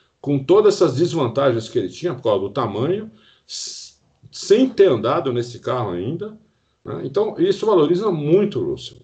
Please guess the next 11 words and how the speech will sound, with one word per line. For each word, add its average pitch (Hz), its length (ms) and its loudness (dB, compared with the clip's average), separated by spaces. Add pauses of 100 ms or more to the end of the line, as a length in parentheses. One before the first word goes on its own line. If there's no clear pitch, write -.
muito. 120 400 -2 (1120)
É, 85 540 0
essa, 135 420 0
essa 131 220 -2
foi 151 240 2
a, 117 280 2
a 113 40 -2
primeira 131 380 0
pergunta. 95 340 0
Agora, 113 380 4 (200)
Verstappen 190 800 2